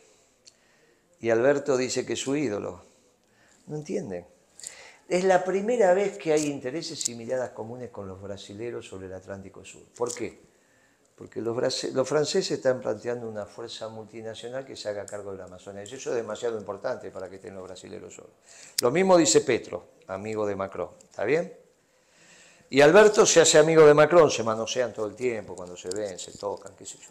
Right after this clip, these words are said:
qué les pasa. ¿Está bien? Y después que se terminan de tocar, le dice, "Si yo fuera francés, usted sería mi presidente. Porque yo tengo una cabeza europea". Sí, tiene una cabeza europea, es socialdemócrata.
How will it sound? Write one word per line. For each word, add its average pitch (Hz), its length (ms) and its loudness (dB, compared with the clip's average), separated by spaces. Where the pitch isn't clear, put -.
qué - 80 -20
les - 80 -20
pasa. - 320 -20
¿Está 113 180 -6
bien? 170 300 0
Y 113 60 -8
después 139 240 -2
que 175 80 4
se 156 120 0
terminan 175 400 6
de 175 120 4
tocar, 220 580 4
le 143 80 2
dice, 143 240 -2
"Si 131 80 -8
yo 175 160 -2
fuera 170 260 6
francés, 160 760 4
usted 127 240 -10
sería 135 300 0
mi 123 100 -6
presidente. 107 560 -12
Porque - 240 -8
yo 151 180 0
tengo 156 240 0
una 123 180 2
cabeza 120 360 2
europea". 98 440 -4
Sí, - 240 -6
tiene 175 200 -8
una 160 100 -8
cabeza 160 280 -6
europea, 131 380 -2
es 120 120 -4
socialdemócrata. 135 720 -18